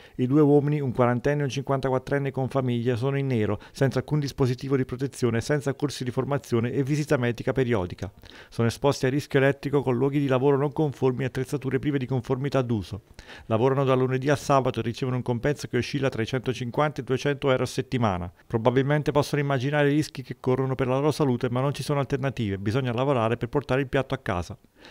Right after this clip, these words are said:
L'azienda, il trentaduenne titolare, gestisce un'attività di recupero rifiuti, con smaltimento di rifiuti speciali pericolosi e non in assenza di qualsiasi autorizzazione amministrativa ed ambientale.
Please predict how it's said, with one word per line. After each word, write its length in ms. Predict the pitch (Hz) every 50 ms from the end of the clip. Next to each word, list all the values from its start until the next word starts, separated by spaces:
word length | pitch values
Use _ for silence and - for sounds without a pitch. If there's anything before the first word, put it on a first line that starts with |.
| - -
L'azienda, 580 | - 123 120 110 120 151 139 113 104 101 - 104
il 80 | 113 -
trentaduenne 540 | - 127 120 - 131 120 143 147 147 147
titolare, 420 | 139 131 - - 147 143 143 143 139
gestisce 500 | 127 139 120 - - 156 143 - - 147
un'attività 500 | 139 131 - - 131 135 131 139 139 139
di 120 | 127 131
recupero 420 | 139 139 127 - 156 135 143 147 139
rifiuti, 480 | 131 139 - - 151 131 110 - -
con 140 | - 107 107
smaltimento 520 | - 123 120 113 - 123 127 147 139 -
di 100 | 131 131
rifiuti 280 | 131 131 - - 143 139
speciali 420 | 131 - - 135 - 131 131 139
pericolosi 560 | 131 143 135 131 - 139 123 120 120 104 131 127 - - - - -
e 120 | - 127 131
non 200 | 139 156 160 160
in 120 | 156 147
assenza 400 | 143 - - - 147 147 143 151
di 80 | 143 131
qualsiasi 360 | - 135 123 - 156 131 147
autorizzazione 580 | 135 131 131 135 123 - 131 - - 139 123
amministrativa 560 | 131 127 135 139 131 - 156 135 - - 120 127
ed 80 | 127
ambientale. 640 | 127 131 131 131 131 127 120 120 98 90 92 92